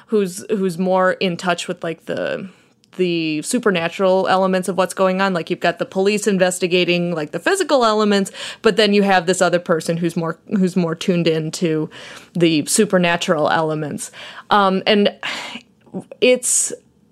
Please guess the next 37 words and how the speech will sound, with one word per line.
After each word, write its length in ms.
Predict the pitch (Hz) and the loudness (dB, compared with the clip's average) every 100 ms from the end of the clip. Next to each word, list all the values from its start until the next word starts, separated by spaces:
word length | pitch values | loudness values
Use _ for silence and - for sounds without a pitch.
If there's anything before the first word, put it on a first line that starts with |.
| - | 0
yeah, 160 | 269 | 2
it's, 340 | 214 240 240 - | 4 2 0 0
it's 180 | 226 226 | 0 2
interesting 560 | 285 349 349 - 220 196 | 0 0 0 0 0 0
because, 480 | 190 214 202 180 - - - - - _ _ - | 0 2 2 2 -4 -16 -20 -20 -20 _ _ 0
um, 640 | 220 185 170 160 175 185 - _ _ _ - _ _ _ _ - | 2 2 0 -4 -6 -8 -14 _ _ _ -20 _ _ _ _ 0
you 140 | 233 | 2
know, 180 | 214 202 208 | 4 4 4
like 160 | 214 214 | 4 4
I 60 | 214 | 2
said, 180 | 240 | 2
if 120 | 196 208 | 2 4
it 60 | |
was, 240 | 208 196 185 | 4 4 0
if 180 | 202 | 0
it 60 | 202 | 2
was 160 | 190 226 | 2 2
written 180 | 330 | 2
by, 200 | 302 196 | 2 2
if 260 | 190 - 185 | 2 0 0
it 60 | 196 | -2
was 160 | 190 | -2
written 160 | 269 269 | -2 0
by 100 | 214 | 2
a 100 | 175 | 2
white 220 | 175 175 | 2 2
author, 340 | 165 165 170 | 2 0 -2
I 120 | 165 170 | 0 0
would 100 | 165 | 0
have 80 | |
been 160 | 175 160 | -4 -6
like, 160 | 160 - | -4 -2
"Okay, 260 | 180 170 | -2 -2
dude, 300 | 160 - - - _ 208 - - | -8 -10 -12 -16 _ -12 -12 -14
step 320 | - 202 180 | -4 -2 -2
back." 300 | - - - - - - 180 | -4 -4 -8 -18 -18 -12 -10
But 840 | 165 247 220 202 190 185 - - | 0 2 4 4 2 -2 -10 -12